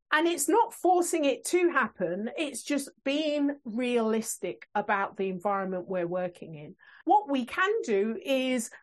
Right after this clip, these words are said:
react emotionally about these things, which isn't good for us. It isn't good for our team. And it's really not good to actually solving the problem.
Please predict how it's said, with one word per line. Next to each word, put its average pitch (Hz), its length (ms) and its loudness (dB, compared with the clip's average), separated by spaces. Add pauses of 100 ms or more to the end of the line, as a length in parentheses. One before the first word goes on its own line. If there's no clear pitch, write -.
(100)
react 254 640 0
emotionally 214 800 -2
about 175 340 -4
these 170 300 -12
things, 208 480 -8 (720)
which - 80 -8
isn't 202 240 -2
good 180 160 -4
for 202 160 0
us. 311 260 -4 (100)
It 180 140 -12
isn't 185 300 -2
good 185 160 -4
for 180 220 -4
our 165 100 0
team. 247 480 -2 (400)
And 311 160 2
it's 294 180 -2
really 427 280 4
not 302 240 0
good 269 280 0
to 247 140 -2
actually 214 320 -4
solving 202 480 -2
the 175 80 -4
problem. 202 580 -4